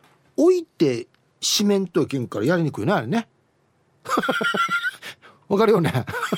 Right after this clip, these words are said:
<laughs> そうなんですよ。そうそうそう。「十月もよろしくお願いします。こんにちは、チュラです。」こんにちは。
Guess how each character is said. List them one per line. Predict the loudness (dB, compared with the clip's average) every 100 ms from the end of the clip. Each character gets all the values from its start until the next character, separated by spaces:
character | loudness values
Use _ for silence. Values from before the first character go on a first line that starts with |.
| -8 -8 -6 -6 -6 -10
<laughs> | -10 _ _ _ _ -16 -14 -16 -2
そ | 2 2
う |
な | 2
ん | 0
で |
す | 0
よ。 | -2 -4 -18 -20 -20 2
そ | 4
う | 4
そ | 4
う | 2
そ | 0 -2
う。 | -8 _ _ _ _ _ _ _ _ _ _ _ _ _ -20 _ _ _ 0
「十 | 2
月 | 4 2 2
も | 4
よ | 4
ろ | 2
し | 2
く | 2
お |
願 | 4 4
い | 2
し |
ま | 0 0
す。 |
こ | 0 2
ん |
に | 2
ち | 2
は、 | 2
チ | 2 2
ュ |
ラ | 2
で | -2
す。」 | -10
こ | -4 -2
ん |
に | 0
ち | -2
は。 | -4